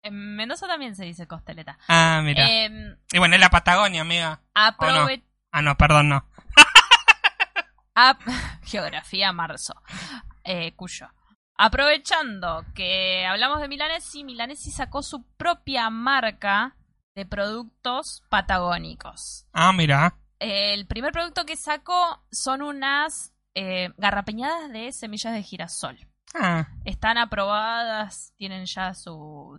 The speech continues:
Speaker 1: incluso su tabla natru-, nutricional, un
Speaker 2: Mira.
Speaker 1: empaque muy bonito. Eh, y ahora está haciendo escabeches.
Speaker 2: Ah, mira.
Speaker 1: También, todo muy piripipí para que se pueda enviar a todo el país.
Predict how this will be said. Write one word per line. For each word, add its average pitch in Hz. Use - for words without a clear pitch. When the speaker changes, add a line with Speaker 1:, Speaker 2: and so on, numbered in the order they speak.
Speaker 1:
incluso 214
su -
tabla 190
natru-, 170
nutricional, 175
un 151
Speaker 2:
Mira. 156
Speaker 1:
empaque 196
muy 202
bonito. 196
Eh, 202
y 220
ahora 254
está -
haciendo 302
escabeches. -
Speaker 2:
Ah, 160
mira. 147
Speaker 1:
También, 170
todo 214
muy 202
piripipí 190
para 170
que 170
se 170
pueda 190
enviar 208
a 196
todo 196
el 196
país. 170